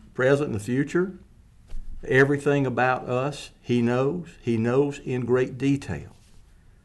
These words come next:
about these things about us. And when we begin to understand that he is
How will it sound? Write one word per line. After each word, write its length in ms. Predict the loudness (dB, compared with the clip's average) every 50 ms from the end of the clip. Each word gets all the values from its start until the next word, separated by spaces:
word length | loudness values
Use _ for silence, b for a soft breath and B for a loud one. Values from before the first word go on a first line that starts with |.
| b b b b -16 -12
about 540 | -8 -6 -4 -4 -4 -4 -6 -8 -10 -14 -20 -20 -20 -20 _ -20 -20 -20 -20 -20 -20 -20 -20 -20 -12
these 220 | -10 -8 -8 -8
things 300 | -6 -6 -6 -6 -6 -8
about 260 | -10 -10 -10 -10 -10 -12
us. 380 | -14 -16 -18 -20 -20 -20 -20 -20 -20 -20 -20 _ -20 -20 -20 b b b b b b b b b b b b b b b b b b b b
And 140 | -4 0 2
when 140 | 2 4 4
we 80 | 2
begin 400 | 2 2 0 0 0 0 0 0
to 100 | 2 2
understand 680 | 2 2 0 -2 -4 -4 -2 0 2 2 2 2 2 4
that 320 | 4 4 2 0 -6 -8
he 220 | -4 -2 0 2 2
is 380 | 2 2 0 -2 -6 -10 -10